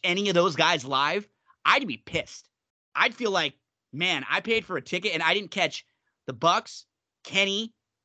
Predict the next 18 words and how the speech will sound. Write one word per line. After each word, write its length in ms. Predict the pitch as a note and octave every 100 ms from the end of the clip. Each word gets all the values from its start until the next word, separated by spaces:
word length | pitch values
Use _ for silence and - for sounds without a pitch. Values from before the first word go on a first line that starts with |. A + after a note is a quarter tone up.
| -
Page. 600 | F#3 E3+ D3+ F3+ - - _ _
I 120 | D#3
didn't 160 | F3+ F3
catch 280 | F#3+ D#3+ -
Punk. 360 | - F3 G#3 -
I 80 | E3
didn't 160 | F#3+ E3+
catch 220 | F3 - E3+
M 160 | F#3
J 220 | D#3+ G3
F 180 | E3+ G3
or 200 | - F#3 -
Adam 240 | E3+ F#3+
Cole, 400 | E3 E3 F#3+ G#3 -
any 240 | F3 A3
of 60 | B3
those 160 | C4
guys." 460 | B3 C4+ D#4+ -